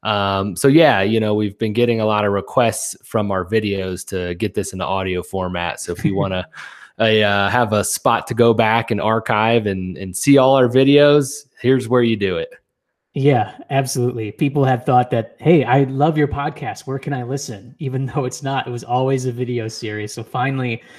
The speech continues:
Speaker 2: we made that transition to put it again across this medium. But we're really excited, and yeah, some exclusive content too that you won't get on the videos, um, for sure. So we're really looking forward to, you know, reaching more people and sharing some more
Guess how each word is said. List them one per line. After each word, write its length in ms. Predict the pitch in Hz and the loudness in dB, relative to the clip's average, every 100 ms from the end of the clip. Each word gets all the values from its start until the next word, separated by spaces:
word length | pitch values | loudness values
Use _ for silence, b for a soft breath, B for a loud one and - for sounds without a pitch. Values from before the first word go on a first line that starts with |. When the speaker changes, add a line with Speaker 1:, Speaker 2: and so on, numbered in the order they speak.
| B 127 | B 2
Speaker 2:
we 80 | |
made 200 | 120 120 | 2 2
that 160 | 117 113 | -2 -2
transition 680 | 139 110 110 113 - 101 101 - _ _ | 0 0 0 -4 -4 -8 -10 -16 _ _
to 320 | 123 107 104 - - | -2 0 -2 -6 -4
put 100 | 131 | 0
it 60 | |
again 460 | 123 123 123 120 101 | 0 0 0 0 0
across 500 | - 143 143 127 113 | -4 -4 -4 -4 -4
this 220 | 117 110 110 | -6 -8 -8
medium. 380 | 104 101 101 - | -8 -6 -8 -8
But 180 | 104 107 | -8 0
we're 100 | 131 | 4
really 180 | 156 180 | 6 6
excited, 500 | 175 - 156 156 156 | 4 2 4 4 2
and 100 | 147 | 0
yeah, 120 | 175 | -2
some 360 | - 135 120 123 | -2 -4 -4 -6
exclusive 460 | - - 156 151 139 | -12 -6 -4 -4 -6
content 440 | 147 147 143 147 | -4 -6 -6 -8
too 300 | - 147 147 | -4 -2 0
that 120 | 139 120 | -2 -2
you 120 | 113 | -4
won't 160 | 120 120 | -4 -4
get 100 | 120 | -4
on 100 | 117 | -4
the 60 | 107 | -6
videos, 560 | 117 120 117 113 - b b b - | -4 -2 -2 -4 -10 b b b -12
um, 200 | 101 104 | -10 -10
for 140 | 120 107 | -8 -8
sure. 300 | 120 101 98 | -6 -8 -8
So 340 | - 98 101 _ _ _ | -10 -10 -12 _ _ _
we're 100 | 131 | 6
really 140 | 156 | 8
looking 240 | 147 143 131 | 6 4 2
forward 340 | 127 135 127 | 4 4 4
to, 400 | - 120 117 113 - - | 2 2 4 2 -6 -10
you 80 | 107 | -6
know, 60 | |
reaching 320 | 107 131 - 123 | -2 -2 -2 -4
more 140 | 123 | -2
people 380 | - 127 156 160 | -4 -4 -2 -2
and 200 | 113 113 _ | -4 -8 _
sharing 260 | - 139 131 | -10 -6 -4
some 180 | - 120 | -2 -2
more 360 | 127 127 123 | 0 -2 -4